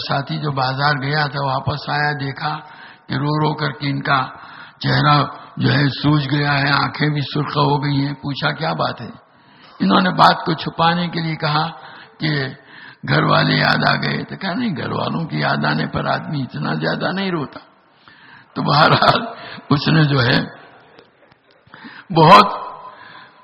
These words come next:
اصرار کیا تو اس نے بت-، انہوں نے بتلایا تو پھر وہ رونے لگا۔ تو یہ پوچھنے لگے، "تو کیوں روتا ہے؟" کہ اللہ کا شکر ہے کہ میں نہیں تھا، ورنہ میں تو ملوث ہو جاتا، اللہ نے میری بھی حفاظت فرمائی۔ دیکھو یہ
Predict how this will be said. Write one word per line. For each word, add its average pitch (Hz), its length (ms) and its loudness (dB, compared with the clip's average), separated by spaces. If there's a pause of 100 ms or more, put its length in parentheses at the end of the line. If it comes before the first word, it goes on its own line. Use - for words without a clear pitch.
(120)
اصرار 165 460 8
کیا 175 360 8
تو 175 140 2
اس 147 200 -2
نے 165 120 2
بت-، 151 320 -2
انہوں 156 280 6
نے 156 60 6
بتلایا 139 520 4 (480)
تو - 100 -20
پھر 185 160 -4
وہ 151 240 4
رونے 135 300 2
لگا۔ 82 360 -8 (880)
تو 135 60 -2
یہ 139 120 4
پوچھنے 165 400 -2
لگے، 185 220 2
"تو 208 240 -4
کیوں 208 180 0
روتا 110 500 -2
ہے؟" 123 60 -12 (460)
کہ - 60 -14
اللہ 147 220 -2
کا 143 180 -4
شکر 143 440 -4
ہے 143 100 -4
کہ 139 140 -6
میں 127 200 -2
نہیں 120 180 -2
تھا، - 200 -12 (600)
ورنہ 147 200 2
میں 139 220 0
تو 156 140 -4
ملوث 165 560 -2
ہو 131 80 -2
جاتا، 120 340 -4
اللہ 143 240 0
نے 156 120 -2
میری 165 340 -2
بھی 135 200 -4
حفاظت 101 500 -12
فرمائی۔ 90 360 -8 (480)
دیکھو 160 200 0
یہ 170 160 4